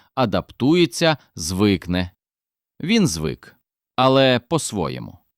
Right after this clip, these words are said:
Першого ж дня пропала вівця. Сказали,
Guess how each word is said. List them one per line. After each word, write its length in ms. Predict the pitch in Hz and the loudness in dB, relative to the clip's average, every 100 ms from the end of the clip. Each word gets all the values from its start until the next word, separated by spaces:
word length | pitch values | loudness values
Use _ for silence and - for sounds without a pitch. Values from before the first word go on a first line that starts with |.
| _ _ _ _ _ _ _ - | _ _ _ _ _ _ _ 2
Першого 580 | 131 135 - 107 98 | 4 4 0 0 0
ж 100 | 87 | -2
дня 380 | 78 120 160 180 - - | 0 2 2 0 -6 -4
пропала 640 | 95 85 101 120 135 113 | -4 0 2 4 2 0
вівця. 500 | 87 73 - 57 50 _ _ _ _ _ _ | -2 -6 -12 -14 -14 _ _ _ _ _ _
Сказали, 760 | - - 135 123 151 151 147 | -18 -4 0 2 4 4 4